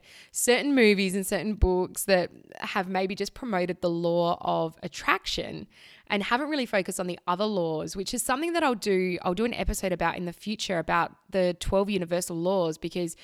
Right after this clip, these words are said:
it's kind of mind-blowing when you, you sort of think like, "Oh, really? It's not just about the law of attraction?" Um, but yeah, I, I feel like that's one of the things that, that sometimes is left out of, of some teaching. So I wanted to make sure that it was, um,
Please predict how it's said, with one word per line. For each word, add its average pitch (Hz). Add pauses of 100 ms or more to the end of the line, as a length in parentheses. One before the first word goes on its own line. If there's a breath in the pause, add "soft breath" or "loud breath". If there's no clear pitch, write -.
(260 loud breath)
it's 196
kind 254
of 240
mind-blowing 185
when 170
you, 170
you 180
sort 180
of 170
think 175
like, 175
"Oh, 190
really? 190
It's -
not 180
just - (120)
about -
the 214
law 202
of 185
attraction?" 294 (760 loud breath)
Um, 190 (120)
but 226
yeah, 233
I, 226
I -
feel 247
like 262
that's -
one 202
of 196
the 208
things 185
that, 180
that 185 (120)
sometimes 175
is 170
left 165
out 165
of, 160
of 165
some 175
teaching. 165
So 180
I -
wanted 202
to 240
make 214
sure 220
that 196
it 175
was, 180 (640 loud breath)
um, 180